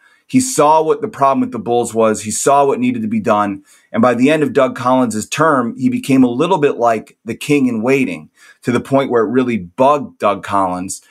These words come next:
because he knew that his replacement was working for him on the bench. So ultimately, his role, Phil Jackson's role, was not to try to relate to Michael's superstar to superstar, but to teach him something new,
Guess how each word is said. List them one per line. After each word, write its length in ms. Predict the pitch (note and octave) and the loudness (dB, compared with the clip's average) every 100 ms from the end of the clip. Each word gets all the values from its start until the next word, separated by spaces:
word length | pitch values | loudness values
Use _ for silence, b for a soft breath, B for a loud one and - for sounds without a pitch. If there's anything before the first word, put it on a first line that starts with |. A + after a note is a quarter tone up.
| b | b
because 280 | - A2 A2+ | -4 0 0
he 100 | A#2+ | 2
knew 180 | B2 C3+ | 2 2
that 140 | B2 | 0
his 180 | A2+ G2 | -2 -2
replacement 680 | G#2 - C#3 D3+ - A2 G2 | -4 -2 -2 -2 -4 -8 -6
was 140 | F#2+ | -6
working 380 | G#2 C3 B2+ A2 | -2 -2 -2 -8
for 380 | - C3 C#3+ B2+ | -6 2 2 2
him 240 | G#2+ G2+ | -4 -2
on 180 | F#2 G#2 | -2 -2
the 60 | F#2+ | -4
bench. 600 | F2 A2 E2+ - - - B B B B | -2 -2 -2 -8 -14 -16 B B B B
So 400 | - C#3 B2 B2 | -4 0 0 2
ultimately, 560 | C#3+ F3 E3 C#3+ A#2 A#2 | 2 2 0 -4 -2 -2
his 280 | B2+ D3 G#2+ | 0 0 0
role, 640 | G#2 D3 C#3 G2 - _ - | 0 2 2 0 -4 _ -2
Phil 220 | C#3 C3 | 0 0
Jackson's 560 | B2 B2+ C3+ - G#2+ | 0 0 -2 -6 -6
role, 160 | A2 G#2 | -2 -2
was 140 | G2+ | 0
not 240 | B2 C#3+ D3 | 0 0 -2
to 60 | |
try 240 | A#2 B2 A2+ | -4 0 0
to 200 | G#2 - b b b | 0 -6 b b b
relate 320 | A#2+ B2+ A#2+ | 0 0 0
to 120 | - | -2
Michael's 420 | A#2+ A#2+ A2 G#2+ - | 0 0 -2 -6 0
superstar 600 | C3+ B2+ A2 - G#2+ G2+ | 0 0 -4 0 0 0
to 60 | |
superstar, 840 | G2 - C#3+ A#2 - F#2+ F2+ D#2+ b b b b | -6 -4 -2 -2 -4 -2 0 -2 b b b b
but 160 | B2+ B2+ | -2 -2
to 100 | B2+ | -2
teach 360 | F3+ E3+ - | 0 -2 -2
him 140 | C#3 B2+ | 0 0
something 600 | - C#3 B2+ A#2+ A2 A#2+ | 0 -2 -2 -4 0 2
new, 440 | D3+ G#2+ F2 | 2 0 -4